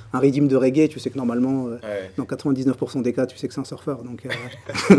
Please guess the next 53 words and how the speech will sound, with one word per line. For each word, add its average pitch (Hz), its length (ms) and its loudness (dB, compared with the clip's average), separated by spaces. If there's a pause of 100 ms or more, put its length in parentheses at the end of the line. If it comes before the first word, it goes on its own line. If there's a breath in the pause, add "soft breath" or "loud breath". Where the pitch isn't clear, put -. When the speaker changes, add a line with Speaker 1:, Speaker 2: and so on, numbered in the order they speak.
(680 loud breath)
Speaker 2:
je 143 60 0
vois - 0 -
ce - 0 -
Speaker 1:
normalement, 139 500 6
Speaker 2:
que 147 40 8
Speaker 1:
tu 143 60 2
Speaker 2:
tu 151 80 4
Speaker 1:
vois, 139 80 10
Speaker 2:
veux 135 40 10
dire. 139 80 6
Speaker 1:
donc 143 80 4
ça 151 140 6
m'a, 139 280 6
ça, 143 200 6
je 139 100 2
me, 139 160 4
tu, 143 240 -4
j'ai, 135 360 6
c'est, 127 340 -2
c'était 139 320 -2
exactement 151 420 2
ce 160 100 -2
à 135 40 2
quoi 143 120 0
je 127 60 0
m'attendais, 131 380 0
comme, 123 180 -6
comme 127 140 -6
je - 80 -10
te 139 40 0
connaissais 135 300 2
avant 139 140 2
que 127 40 -6
tu 135 100 -2
me 127 40 0
l'envoies 123 220 -2
la, 120 80 -6
Speaker 2:
Ouais, - 340 -18
ouais. 95 240 -10
Speaker 1:
la 135 80 2
maquette. 135 380 4
C'est, 120 320 0
j'ai, 123 160 -4
j'ai, 127 160 0
du 123 260 -6
coup, 170 140 -2
c'est 156 100 0
même 147 180 4
dans, 135 360 2
dans 120 160 -4
ton 117 160 -6
travail 127 320 -4
de, 131 340 -6